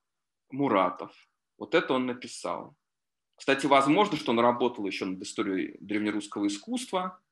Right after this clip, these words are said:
но мы этого всего пока не знаем. Заканчиваю я фотографии из осени шестьдесят шестого года.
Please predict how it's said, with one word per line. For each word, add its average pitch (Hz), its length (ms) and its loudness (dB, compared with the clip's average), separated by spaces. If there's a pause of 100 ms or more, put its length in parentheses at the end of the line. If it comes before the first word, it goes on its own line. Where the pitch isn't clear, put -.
(300)
но 107 100 -8
мы 151 240 -2
этого 131 360 -6
всего 107 420 -6
пока 123 320 -6
не 117 160 -6
знаем. 90 640 -8 (760)
Заканчиваю 190 760 4
я 185 480 4 (120)
фотографии 175 720 4
из - 540 -6
осени 165 460 4
шестьдесят 123 480 -4
шестого 95 340 -6
года. 202 500 -2